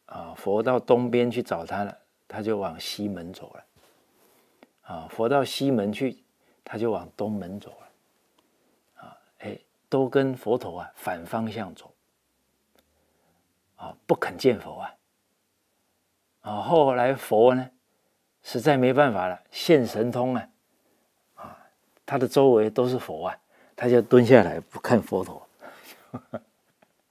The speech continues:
哦，哦，他就扇子一扇遮住脸了。哇，弟子才知道，哇，缘不具足啊。哦，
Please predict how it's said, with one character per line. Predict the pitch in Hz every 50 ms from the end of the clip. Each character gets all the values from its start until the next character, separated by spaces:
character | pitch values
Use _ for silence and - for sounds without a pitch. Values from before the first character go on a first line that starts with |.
| - - 262 247 226 208 196 - - - _ _ _ _ _ _ _ _ _
哦， | - 101 95 90 85 80 78 _ _ _ _ _ _ _ _ _ _
哦， | - - 90 92
他 | - 127 117
就 | 131 127
扇 | - - - 156 131 113
子 | - 131 -
一 | - 120
扇 | - - 120 117 120 113 - - _ - - _
遮 | - - 131 123
住 | 123 139 127 113
脸 | 98 90 85 80 78
了。 | 80 - _ _ _ _ _ _ _ _ _ _ _ _ _ _ _ _ _ _ _ _ _ _ _ _ _ _ _ _ _ _ _ _ _ _ _ _ _ _ _ _ _
哇， | - - - - - - - - - -
弟 | 123 113
子 | 92
才 | 87 - 104 101
知 | 95 113 107
道， | 101 117 98 98 -
哇， | 131 113 92 - - 101 92 90 - _ _ _ _ _ _ _ _ _ _ _ _ _ _ _ _ _ _ _
缘 | - - 104 101 107 120 127
不 | 120 - 120
具 | - 139 131 104
足 | - - - 110
啊。 | 117 - - - _ _ _ _ _ _ _ _ _ _ _ _ _ _ _ _ _ _ _ _ _ _ _ _ _ _ _ _ _ _ _ _ _ _ _ _ _ _ _ _ _
哦， | - - 90 85 78 - -